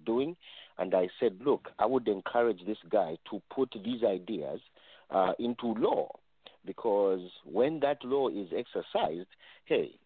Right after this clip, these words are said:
everybody or anybody will be protected, you see." This is the result.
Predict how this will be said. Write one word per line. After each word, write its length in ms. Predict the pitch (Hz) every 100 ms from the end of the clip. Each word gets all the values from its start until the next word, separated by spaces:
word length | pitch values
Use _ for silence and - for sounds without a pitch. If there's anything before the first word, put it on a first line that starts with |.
| _
everybody 520 | 151 190 180 107 95
or 160 | 92 90
anybody 600 | 160 247 - 80 78 160 -
will 160 | -
be 400 | 170 101 95 95 -
protected, 600 | 98 - 120 - 71 - - _ -
you 80 | 85
see." 160 | 113 147 _ - - - -
This 140 | 170 226
is 120 | 220 123
the 120 | 101
result. 460 | 92 87 98 71